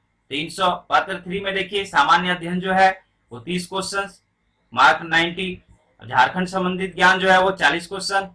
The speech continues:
मार्क है वन ट्वेंटी। अब कंप्यूटर फिफ्टी, मार्क है हंड्रेड। तो देखिए टोटल इसमें number of question जो होगा वो तीन सौ चालीस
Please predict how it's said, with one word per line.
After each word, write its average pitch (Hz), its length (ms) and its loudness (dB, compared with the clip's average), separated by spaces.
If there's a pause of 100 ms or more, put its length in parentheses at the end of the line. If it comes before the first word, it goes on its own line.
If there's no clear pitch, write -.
(120)
मार्क 165 300 2
है 180 280 0 (160)
वन 151 180 -2
ट्वेंटी। 180 460 -2 (380)
अब 110 80 -8
कंप्यूटर 180 640 2 (260)
फिफ्टी, 190 680 -8
मार्क 170 340 4
है 165 140 -4
हंड्रेड। 139 360 -6
तो 127 60 -18
देखिए 156 360 -6
टोटल 156 520 0
इसमें 202 260 -4
number 175 300 2
of 196 140 6
question 175 420 -10
जो 190 140 -6
होगा 180 240 0
वो 185 160 0
तीन 185 300 -8
सौ 180 220 -2 (140)
चालीस 151 380 -2